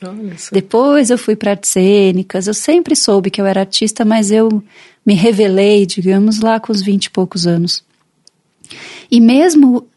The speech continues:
Speaker 2: seguindo a parte das artes cênicas, indo pro lugar do teatro, sendo atriz, a palavra sempre me acompanhou.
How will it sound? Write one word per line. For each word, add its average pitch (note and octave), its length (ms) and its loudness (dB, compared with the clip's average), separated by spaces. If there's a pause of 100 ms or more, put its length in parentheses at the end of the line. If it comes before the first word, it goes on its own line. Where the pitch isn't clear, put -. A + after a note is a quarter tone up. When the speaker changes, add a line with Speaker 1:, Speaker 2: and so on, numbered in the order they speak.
Speaker 2:
seguindo B3 580 2
a B3+ 60 -2
parte F#3+ 560 -2
das G#3+ 280 -2
artes G3+ 220 -4
cênicas, F#3 800 0
indo A3+ 260 2
pro G3 160 -2
lugar F#3 380 -2
do E3+ 160 -6
teatro, F3+ 920 -4
sendo G3+ 320 -2
atriz, G#3 560 -2 (360)
a - 80 -8
palavra A3 420 -2
sempre C4 480 0
me A3 80 2
acompanhou. F#3 640 -2